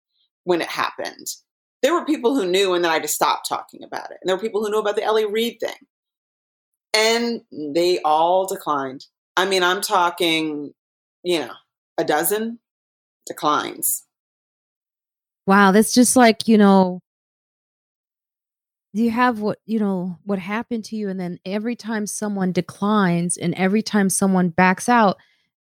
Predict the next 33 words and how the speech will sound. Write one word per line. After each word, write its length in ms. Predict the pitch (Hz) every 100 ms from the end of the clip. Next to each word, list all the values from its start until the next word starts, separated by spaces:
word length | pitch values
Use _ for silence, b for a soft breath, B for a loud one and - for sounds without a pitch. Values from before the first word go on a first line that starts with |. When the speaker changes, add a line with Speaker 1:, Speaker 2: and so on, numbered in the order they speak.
| _ _ -
Speaker 2:
it 140 | 220
must 480 | 208 254 269 - -
feel 260 | 233 254 247
like 340 | 202 180 170 _ _ _ _
it's 100 | -
happening 500 | 160 190 220 220 208
all 240 | 196 226
over 340 | 262 330 370 359
again. 420 | 226 151 139 147 _ _ _ _
I 100 | 202
mean, 160 | 226 233
it's 160 | 247
just 260 | - 269 208
devastating. 920 | 254 311 339 - - 170 151 135 123
And, 140 | 180
uh, 100 | 196 143
it's 320 | 185 233 -
just 260 | 262 -
like, 300 | 262 240 220 _ _ _ _ _ _ _ -
you 140 | 254
know, 160 | 254 262
it's 120 | 254
like, 160 | 262
I, 80 | 240
I 140 | - 247
wonder 300 | 269 285 285
what 200 | 254 185
we 140 | 240
do 280 | 208 247 302
about 360 | 302 226 190 185
this, 520 | 196 196 - - - _ _ _ _ _ _ _ _ _ _ _
this 220 | 202 -
problem, 880 | - - 185 254 330 165 113 - 170